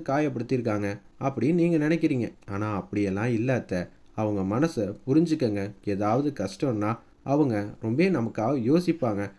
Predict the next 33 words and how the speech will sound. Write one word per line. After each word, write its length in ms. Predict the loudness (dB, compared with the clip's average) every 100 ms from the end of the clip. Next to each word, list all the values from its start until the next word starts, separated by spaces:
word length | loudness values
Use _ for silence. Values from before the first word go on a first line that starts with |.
| -20 -6
காலையில 480 | 0 2 2 2 0
பாட்டி 340 | -2 -2 0 0
ஏதோ 160 | 2 0
சத்தம் 300 | 0 0 0
போட்டு 180 | 0
பேசுனாங்கன்னு 560 | 0 -2 -2 -4 -2 -2
கூட 120 | 0
யோசிக்கலாம். 560 | 2 2 0 -4 -4 -4 -4
ஆனா 200 | -2 -2 -2
பாட்டி 380 | 0 -2 0 -2
வந்து 180 | -2 -2
வருத்தத்துல 460 | -2 -4 0 2
இருப்பாங்கன்னு 400 | 0 0 -4 -2
சொன்னோன்னே 260 | -2 -2 -2 -6 _ -4
பாட்டி 280 | 0 2 2
வந்து 200 | 2 0
ஃபோன் 240 | 0 2
அடிக்கிறாங்க 420 | 2 0 -4 -2 -4 -4
நம்ம 200 | -4 -2
மயில் 260 | 0 2 2
வாகனத்துக்கு. 460 | 2 -2 -2 -4 -6 -8 _ -20 -6
"ஐயா, 240 | 0 2 0 -2 -12 _ 0
பேரன் 340 | 2 2 2
வந்து 160 | 2 2
வந்தானா? 400 | 2 2 0 0 -2 -6 -4
அங்க 180 | 0 2
எதுவும் 240 | 2 2
பிரச்சனை 340 | 0 0 0 2
இல்லையே? 260 | 2 2 -2 -4
சாமுண்டேஸ்வரியிலேருந்து 920 | -2 0 4 2 4 0 0 0 2
எல்லாரும் 400 | 0 0 0 0
நல்லா 180 | 2 2
இருக்காங்களான்னு" 560 | 0 -2 -4 -2 -2